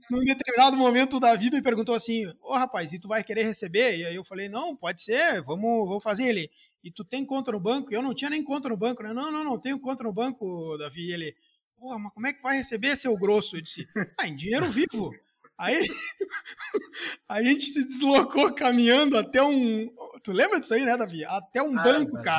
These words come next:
Speaker 2: verdade.
Speaker 1: E eu, naquela grossura, naquela ignorância do homem, saí com, com o dinheiro e a primeira compra que eu fiz, aí eu digo, "Ah, não, aí vou ajudar quem sempre me ajudou, né?"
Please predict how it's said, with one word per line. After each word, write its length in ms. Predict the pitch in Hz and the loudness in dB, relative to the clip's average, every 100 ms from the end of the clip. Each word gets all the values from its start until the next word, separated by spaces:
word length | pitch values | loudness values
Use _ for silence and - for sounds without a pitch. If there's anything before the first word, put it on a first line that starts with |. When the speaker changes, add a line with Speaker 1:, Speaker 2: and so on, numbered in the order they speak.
| 147 | 0
Speaker 2:
verdade. 180 | - _ _ _ _ _ - | -6 _ _ _ _ _ -8
Speaker 1:
E 200 | 190 208 | 0 4
eu, 360 | 262 277 - - | 4 2 -2 -14
naquela 520 | 208 208 - 226 247 247 | -6 -6 -6 -2 0 0
grossura, 920 | 240 240 - - 277 311 240 147 123 | -2 -4 -4 -2 2 4 2 0 -8
naquela 460 | 165 185 214 247 | -8 -8 -6 -2
ignorância 760 | 247 196 247 247 294 285 - 185 | -2 0 0 2 2 0 -2 -6
do 120 | 165 | -8
homem, 220 | 190 233 185 _ _ | -4 -4 -6 _ _
saí 500 | - - 196 190 226 | -2 0 -2 -2 -4
com, 520 | 233 208 196 185 190 175 | -4 -8 -8 -10 -14 -14
com 160 | 190 | -14
o 60 | 185 | -12
dinheiro 500 | 170 175 185 226 214 - _ _ _ _ _ _ | -10 -8 -4 -2 -4 -8 _ _ _ _ _ _
e 480 | 180 180 165 151 147 | -12 -8 -6 -6 -6
a 100 | 175 | -8
primeira 460 | 175 170 185 247 - | -8 -6 -2 -2 -4
compra 340 | 190 226 208 | -6 -6 -6
que 100 | 180 | -10
eu 80 | 151 | -12
fiz, 240 | - 214 | -8 -8
aí 160 | 180 165 | -6 -8
eu 80 | 185 | -10
digo, 140 | 165 | -10
"Ah, 60 | 170 | -10
não, 200 | 175 131 | -10 -10
aí 400 | 110 127 180 202 | -10 -10 -10 -12
vou 280 | 165 185 185 | -10 -6 -4
ajudar 460 | 160 - 139 175 196 | -6 -8 -4 -2 -2
quem 300 | - 202 196 | -4 -8 -6
sempre 320 | - 214 196 | -6 -8 -8
me 80 | 175 | -10
ajudou, 380 | 156 123 143 165 | -10 -10 -10 -10
né?" 160 | 123 | -10